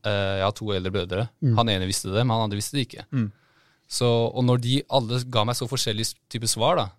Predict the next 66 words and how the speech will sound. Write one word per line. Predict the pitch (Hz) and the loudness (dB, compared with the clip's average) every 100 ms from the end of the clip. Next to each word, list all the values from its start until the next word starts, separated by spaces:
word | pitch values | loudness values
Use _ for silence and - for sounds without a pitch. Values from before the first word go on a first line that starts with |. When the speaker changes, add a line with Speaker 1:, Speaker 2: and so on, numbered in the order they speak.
| 139 | -12
Speaker 1:
og | 117 | -6
mange | 117 104 107 | -4 -4 -4
ga | 101 | -4
min, | 101 101 101 - _ _ _ | -4 -6 -8 -10 _ _ _
så | - 143 | -8 -4
tenkte | 160 113 | -2 -2
jeg, | 120 110 104 _ _ _ | 0 0 -2 _ _ _
vet | 110 104 | -14 -6
du | |
hva, | 117 | -6
det | 131 | -6
må | 107 | -6
jo | 110 | -2
være | 120 101 | -2 -2
flere | - 92 92 | -4 -4 -4
som, | - 98 95 _ _ _ | -6 -8 -10 _ _ _
nå | 110 | -6
som | - 113 | -4 -2
jeg | |
har | 101 | -2
spurt | - 104 | 2 2
så | - | 4
mange, | 110 101 113 | 2 0 -2
så | 147 | -2
må | 151 | 2
det | 143 | 4
Speaker 2:
Ja. | 123 | 2
Speaker 1:
være | |
flere | 113 101 104 | 2 0 0
som, | - 104 98 95 _ _ _ _ _ _ _ _ | -2 -2 -4 -8 _ _ _ _ _ _ _ _
som | 120 | -4
føler | - 117 101 | 0 2 2
det | |
på | 110 | 0
samme | - 110 | 0 0
måte. | 107 90 127 | 0 -2 0
Så | 135 | 2
derfor | 113 101 127 | 2 0 -2
tenkte | 127 101 | -2 0
jeg, | 107 104 104 | -2 -2 -4
liksom, | 110 107 | -6 -6
det | 117 | -8
kan | - - 107 | -4 2 4
jo | 123 | 6
være | 160 127 | 4 4
mulig | 127 101 110 | 2 2 0
at | 120 | 0
han | 117 | 0
også | 110 - 123 | -2 -4 -4
ikke | 117 | -4
visste. | 117 - 143 - | -4 0 -2 -2
Speaker 2:
Ja. | 135 113 - _ _ _ _ | -6 -6 -8 _ _ _ _
Speaker 1:
Og | 120 | 0
jeg | |
tenkte | 147 117 | 2 2
det | 117 | 2
var | 117 | 4
mer | 107 | 4
sannsynlig | 123 135 110 | 2 2 2
at | 110 | 2
han | 113 | 2
ikke | 113 - | -2 0
visste | 107 104 - | 0 0 0
når | 110 101 | 2 4
jeg | 98 95 | 4 2
så | - 95 92 | 2 0 0